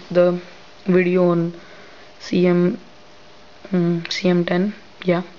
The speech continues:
it will take little time to boot for the first time. If it had helped you, please like the video and subscribe. If, uh, you have any problem, comment in the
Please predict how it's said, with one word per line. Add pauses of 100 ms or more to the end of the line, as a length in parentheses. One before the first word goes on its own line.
(2250)
it
will
take
little
time
to
boot (340)
for
the
first
time. (1040)
If
it
had
helped
you,
please
like
the
video
and
subscribe. (720)
If,
uh,
you
have
any
problem, (220)
comment
in
the